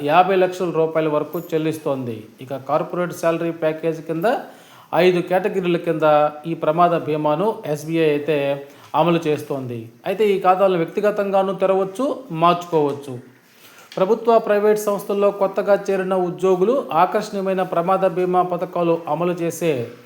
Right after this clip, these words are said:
ఆర్బీఐ గుర్తింపు పొందిన బ్యాంకుల్లో జీతాల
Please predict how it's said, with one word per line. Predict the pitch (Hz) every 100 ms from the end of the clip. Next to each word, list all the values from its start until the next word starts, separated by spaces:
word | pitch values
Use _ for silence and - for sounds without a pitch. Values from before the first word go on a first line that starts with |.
| - - - -
ఆర్బీఐ | 127 190 196 214 208
గుర్తింపు | 170 180 196 196
పొందిన | 180 185 180 175
బ్యాంకుల్లో | 147 165 170 175 175 233
జీతాల | 233 151 180 190 185